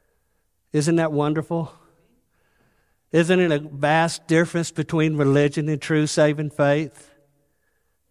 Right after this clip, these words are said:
And that's what he's gonna be pulling out for us today as we prepare ourselves to go to Luke chapter fourteen. We're gonna beginning, begin in verse fifteen. And the message today is,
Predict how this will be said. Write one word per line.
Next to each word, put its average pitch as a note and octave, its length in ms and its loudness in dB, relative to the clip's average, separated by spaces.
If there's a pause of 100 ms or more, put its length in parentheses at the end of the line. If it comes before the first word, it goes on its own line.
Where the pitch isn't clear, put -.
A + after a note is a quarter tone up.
(160)
And C3+ 160 0
that's C#3+ 180 0
what D#3+ 140 0
he's D3 140 -2
gonna D3+ 160 -2
be C#3+ 160 -4
pulling D3 340 -4
out C#3 160 -4
for C#3 180 -2
us C#3 140 -4
today C3 560 -2 (960)
as C#3 220 2
we D#3+ 380 2 (320)
prepare G3 320 2
ourselves D#3 400 0
to D3 80 -16
go E3+ 120 2
to D#3+ 120 0
Luke E3 320 0
chapter D#3+ 320 0
fourteen. E3 760 0 (600)
We're C#3 140 0
gonna D#3 120 2
beginning, D3 880 0
begin E3 480 2
in C3+ 80 -2
verse D3+ 300 0
fifteen. D#3+ 800 -2 (640)
And E3 180 2
the E3 60 4
message F#3+ 580 2
today E3+ 520 4
is, C#3 300 0